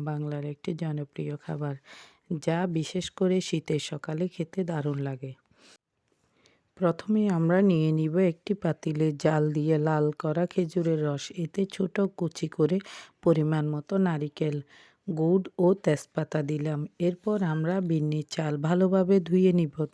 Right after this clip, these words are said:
যাতে এতে থাকা অতিরিক্ত ময়লা পরিষ্কার হয়ে যায়। তারপর পাতিলের মধ্যে চালগুলো ঢেলে দিলাম। এটি মাঝারি আঁচে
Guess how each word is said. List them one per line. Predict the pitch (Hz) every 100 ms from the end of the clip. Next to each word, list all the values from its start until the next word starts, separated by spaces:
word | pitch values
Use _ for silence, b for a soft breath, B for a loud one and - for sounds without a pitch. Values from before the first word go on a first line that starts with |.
| 160 143
যাতে | 160 160 196 196 190
এতে | 160 - 202 202
থাকা | - 180 - 208 B B B 220
অতিরিক্ত | 175 147 147 _ 156 151
ময়লা | 151 156 151 160 180
পরিষ্কার | - 165 147 - 156
হয়ে | 147 147 143
যায়। | 151 139 135 B B _ _ _ _ _ _ _ _ _ B B B B -
তারপর | 180 165 160 190 185
পাতিলের | - 165 - 165 156 160
মধ্যে | 160 160 147 180 190
চালগুলো | - 180 156 156 175 190 190
ঢেলে | - 160 160
দিলাম। | 147 151 151 143 - B B B _ _ _ b b b -
এটি | 185 170 202
মাঝারি | 190 170 151 175 170 185 190
আঁচে | 190 - -